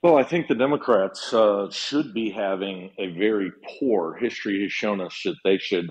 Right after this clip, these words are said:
probably lose control of the United States Senate and potentially the United States House, uh, simply because that's, uh, how it goes when a president's in office. That, I don't think that's gonna be the case. I think the United States Senate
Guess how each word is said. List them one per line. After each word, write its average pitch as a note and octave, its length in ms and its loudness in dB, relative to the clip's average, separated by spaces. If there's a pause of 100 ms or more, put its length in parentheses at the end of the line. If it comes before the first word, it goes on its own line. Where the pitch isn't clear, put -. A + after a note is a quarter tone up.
probably G2 480 2
lose F#2+ 240 0
control F#2 380 -4
of F2 60 -6
the F2+ 80 -4
United F2 340 -4
States - 340 -4
Senate F#2+ 400 -2
and F2 320 -4
potentially F#2+ 560 2
the F2 120 0
United F2 360 -4
States - 340 -2
House, F#2 580 0 (420)
uh, F2 420 4
simply G#2+ 440 0
because F2+ 520 0
that's, F#2+ 340 0
uh, F2+ 320 2 (120)
how G#2 160 2
it E2 140 -6
goes G2+ 380 0
when F#2 220 -6
a - 60 -8
president's F2+ 580 -6
in F2 140 -12 (120)
office. - 480 -4
That, G#2 220 -2
I D#3+ 40 2
don't F#3+ 260 0
think E3+ 180 -2
that's C#3+ 200 0
gonna B2+ 160 -6
be A#2+ 120 0
the F#2+ 80 -2
case. B2 400 -2
I E2+ 40 -6
think G#2 220 -8
the G2 60 0
United G2 380 0
States F#2 280 0
Senate A2+ 300 2